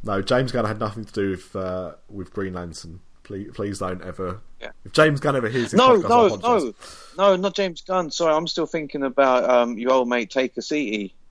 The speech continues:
Speaker 1: No, no, no, no. Um, no, he's
Speaker 2: I think he
Speaker 1: directed.
Speaker 2: was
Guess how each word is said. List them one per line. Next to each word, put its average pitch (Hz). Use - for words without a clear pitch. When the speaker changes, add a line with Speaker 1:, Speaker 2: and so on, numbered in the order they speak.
Speaker 1:
No, 202
no, 202
no, 139
no. 127
Um, 147
no, 143
he's 139
Speaker 2:
I 135
think 180
he -
Speaker 1:
directed. 175
Speaker 2:
was -